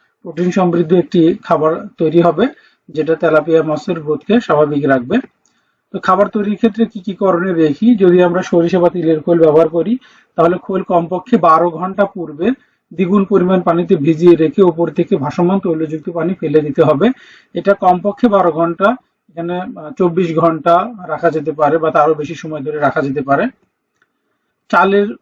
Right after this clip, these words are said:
কুড়া, ভুসি ও ফিশ মিল ভালোভাবে চালনি করে নিতে হবে। যদি এগুলো ব্যবহার করি, তাহলে চালনি করে,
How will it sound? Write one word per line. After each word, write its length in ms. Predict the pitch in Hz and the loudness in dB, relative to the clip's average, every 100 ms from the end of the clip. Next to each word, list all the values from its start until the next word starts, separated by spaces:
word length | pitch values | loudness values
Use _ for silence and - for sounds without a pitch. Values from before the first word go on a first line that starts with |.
| _ | _
কুড়া, 440 | 202 180 175 233 269 _ _ - _ 175 | -6 0 2 0 -6 _ _ -20 _ -20
ভুসি 380 | 135 175 - 202 | -12 -12 -8 -8
ও 120 | 185 | -8
ফিশ 320 | 170 185 - 180 | -8 -8 -8 -6
মিল 300 | 190 233 220 | -2 -4 -2
ভালোভাবে 540 | 160 160 170 180 247 - _ _ | 0 2 2 2 -2 -4 _ _
চালনি 420 | - 185 190 185 175 | -2 0 0 -4 -8
করে 340 | 180 170 240 | -6 -6 -6
নিতে 320 | 180 170 170 | -10 -6 0
হবে। 200 | 170 180 | 0 0
যদি 220 | 165 165 | -2 -2
এগুলো 220 | 151 160 160 | -2 0 2
ব্যবহার 340 | 151 151 165 | 4 2 0
করি, 220 | - 185 | -4 -8
তাহলে 220 | 175 156 | -4 -4
চালনি 440 | 156 151 151 147 151 | 0 0 0 -4 -8
করে, 280 | 156 160 | -10 -8